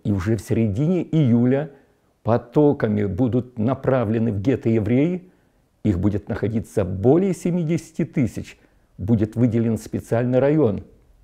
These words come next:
в котором тридцать девять улиц. Другая часть – солдаты Красной Армии, которые по разным причинам оказались в зоне окружения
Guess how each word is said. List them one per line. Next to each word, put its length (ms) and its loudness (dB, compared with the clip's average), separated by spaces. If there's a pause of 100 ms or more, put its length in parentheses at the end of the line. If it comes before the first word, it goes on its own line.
в 160 -20
котором 540 2 (420)
тридцать 600 -4
девять 560 0 (320)
улиц. 580 0 (600)
Другая 480 4
часть – 580 -4 (240)
солдаты 600 -4
Красной 480 -6
Армии, 420 0 (340)
которые 640 0 (320)
по 100 6
разным 360 0
причинам 600 -6 (100)
оказались 720 -2 (100)
в 100 -8
зоне 400 0
окружения 880 -2